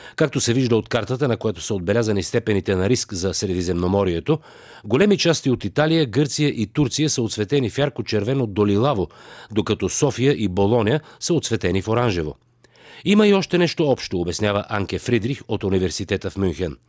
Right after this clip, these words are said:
„Центровете и на двата труса са в слаби точки на земните плочи. Близо, но не точно на границата между плочите. Това ограничава и магнитуда.“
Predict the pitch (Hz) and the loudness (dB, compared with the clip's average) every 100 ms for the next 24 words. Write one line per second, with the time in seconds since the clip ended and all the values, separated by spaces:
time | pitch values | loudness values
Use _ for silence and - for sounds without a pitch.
0 | _ _ - - - - 185 - 143 143 | _ _ -20 -20 -6 0 2 4 2 2
1 | 185 139 117 139 156 117 127 131 143 - | 2 2 2 0 0 -2 -2 -4 -2 -2
2 | 117 98 - 156 147 113 120 - 110 101 | 0 0 0 0 0 0 -2 -2 -2 -2
3 | 87 98 92 - - 101 - 76 _ _ | 0 0 0 -2 -2 -2 -4 -10 _ _
4 | - - 90 92 127 127 185 123 113 123 | -20 -20 -6 0 2 4 2 4 4 4
5 | 175 - 131 - 143 117 131 139 110 107 | 2 -2 -2 0 0 2 2 0 0 -2
6 | 123 113 113 123 123 90 85 78 _ _ | -2 0 -2 -2 -4 -4 -10 -10 _ _
7 | - - 131 131 98 98 92 120 107 113 | -20 -4 0 2 2 0 0 0 0 0
8 | - 104 107 107 110 127 98 76 | 0 0 2 2 0 0 -2 -2